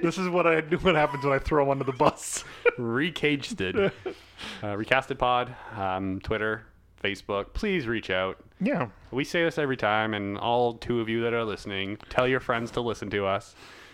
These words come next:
Speaker 2: We know.
Speaker 1: We enjoy doing this. We want to hear if you guys enjoy listening to it.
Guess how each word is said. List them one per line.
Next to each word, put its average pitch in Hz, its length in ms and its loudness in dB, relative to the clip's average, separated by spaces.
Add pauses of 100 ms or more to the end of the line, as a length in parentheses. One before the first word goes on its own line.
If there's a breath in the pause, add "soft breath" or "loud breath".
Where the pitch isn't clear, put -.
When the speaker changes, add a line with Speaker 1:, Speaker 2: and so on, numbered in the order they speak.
(200 loud breath)
Speaker 2:
We 135 160 0
know. 110 420 2
Speaker 1:
We 233 200 0
enjoy 180 320 4
doing 139 260 2
this. 120 220 -4
We 143 100 0
want 147 440 2
to 139 120 -2
hear 127 500 0
if - 300 -6
you 120 160 0
guys 113 180 0
enjoy 107 320 -2
listening 110 340 -6
to - 100 -12
it. - 640 -18